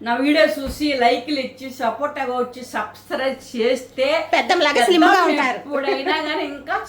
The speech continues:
Speaker 1: చిమ్ము చిమ్ము చిమ్ముగానే అవుతానని అనుకుంటాను.
Speaker 2: కానీ ఇప్పుడు
Speaker 1: నా
Speaker 2: స్లిమ్
Speaker 1: మనసులో.
Speaker 2: కాదండి, వీడియో పెట్టింది దేనికో పెద్దమ్మ చెప్పింది.
Speaker 1: చిమ్ము కాదమ్మ, మాటలు మాటలే, పనులు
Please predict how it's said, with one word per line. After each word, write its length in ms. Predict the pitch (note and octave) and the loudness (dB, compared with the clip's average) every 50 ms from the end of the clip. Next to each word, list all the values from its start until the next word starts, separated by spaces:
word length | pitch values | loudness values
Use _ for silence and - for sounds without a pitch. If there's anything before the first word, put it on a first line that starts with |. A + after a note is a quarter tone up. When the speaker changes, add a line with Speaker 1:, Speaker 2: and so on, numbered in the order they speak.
| - D#4+ | -6 -6
Speaker 1:
చిమ్ము 220 | C#4+ C#4+ D4 - | -4 -2 -4 -4
చిమ్ము 380 | - - - D4 B3+ A#3 B3+ F4+ | -6 -8 -10 -10 -10 -10 -12 -14
చిమ్ముగానే 580 | F4+ - - F4+ D#4 C4 C4 C4 B3 B3+ C4 | -14 -10 -8 -6 -6 -6 -6 -6 -8 -6 -6
అవుతానని 520 | B3 B3 A#3+ A#3 - C4 B3 B3+ B3+ C#4 D#4+ | -6 -6 -6 -8 -10 -12 -10 -10 -8 -8 -8
అనుకుంటాను. 840 | C4+ C4+ C4+ - D#4+ F4+ F#4 F#4 F#4 F#4+ G4 F4+ E4+ D#4 A3+ - | -8 -8 -10 -8 -8 -6 -6 -6 -6 -4 -4 -4 -4 -4 -6 -8
Speaker 2:
కానీ 420 | - - - - - F4 F4+ G#4 | -12 -14 -12 -4 0 0 2 2
ఇప్పుడు 180 | A#4 - G#4+ G#4 | 2 2 0 -2
Speaker 1:
నా 60 | - | -2
Speaker 2:
స్లిమ్ 300 | - F4 F4+ F#4+ F4+ G4+ | 0 0 2 2 2 2
Speaker 1:
మనసులో. 60 | A4+ | 0
Speaker 2:
కాదండి, 600 | A#4 - G4+ F#4+ F4 E4 E4+ E4 D#4+ D4 D#4 F4+ F#4+ | -2 -2 -2 -2 0 0 0 0 0 0 0 0 -2
వీడియో 260 | F4 D4+ D#4 E4 D#4+ | -2 0 0 0 0
పెట్టింది 520 | C#4 C#4 B3+ C4+ C#4 C4 B3+ D#4 F#4+ B4+ | 0 -2 -2 -2 -4 -2 -2 -2 -2 -2
దేనికో 380 | A#4+ C4+ D4 D4 D4 D4 D#4 F4 | -2 0 0 0 0 0 0 0
పెద్దమ్మ 360 | F4+ C#4+ A#3 A3+ B3+ B3+ B3+ | 0 0 0 0 0 -2 -2
చెప్పింది. 560 | B3+ F#3+ A3+ G3+ - G#3 E3+ D#3+ G#3+ C4+ G4+ - - | -2 -4 -4 -6 -8 -10 -10 -8 -8 -8 -8 -6 -4
Speaker 1:
చిమ్ము 240 | E4+ G4+ D#4 E4+ F4+ | -4 -2 -2 -2 -4
కాదమ్మ, 600 | - - - C4 B3 A3+ A#3 A#3 A3 G#3 G#3 G3 G3 | -4 -6 -4 -2 0 0 2 0 0 -2 -2 -4 -6
మాటలు 640 | F#3+ G3+ A3 A3+ A#3 A#3+ C#4+ D#4 D#4 - F#4 G4+ | -6 -4 -2 -2 0 0 0 0 -2 -4 -6 -2
మాటలే, 760 | D#4 D4 C4 B3 B3+ B3+ B3 B3+ B3 B3+ B3+ C4 C4+ - - - - - - B3 | -2 -2 0 0 -2 -2 -4 -6 -10 -10 -8 -8 -8 -10 -12 -16 -20 -14 -8 -6
పనులు 400 | A3+ A#3 B3+ D4+ F#4+ A4 A4 | -4 -2 0 0 0 0 -2